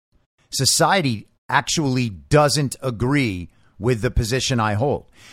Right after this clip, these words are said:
You have to understand that all of these people who are in the party of false decorum, who are expressing their beliefs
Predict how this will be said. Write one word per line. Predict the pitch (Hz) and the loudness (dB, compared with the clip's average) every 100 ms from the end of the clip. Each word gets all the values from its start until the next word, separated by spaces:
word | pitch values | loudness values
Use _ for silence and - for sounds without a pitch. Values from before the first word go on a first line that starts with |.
| - | -2
You | 139 | 2
have | 156 214 226 | 4 4 4
to | |
understand | 226 180 135 - 160 123 | 0 0 0 0 0 2
that | 110 - | 0 -2
all | 135 151 156 | 2 4 4
of | 113 | 2
these | 120 104 | -2 -2
people | - 143 - 87 | -4 -6 -6 -8
who | 80 104 | -4 0
are | 120 139 | 2 2
in | 165 147 | 2 2
the | |
party | 98 120 101 | 2 0 0
of | 95 - | -4 -4
false | 110 95 | -2 -2
decorum, | - - 135 104 60 - - - | -6 -6 -2 -2 -4 -16 -20 -6
who | 147 139 | 0 2
are | 131 | 4
expressing | 120 - - 165 151 143 | 2 -2 0 2 2 0
their | 120 | 0
beliefs | 98 104 107 143 107 - | -2 -4 -2 -2 -2 -6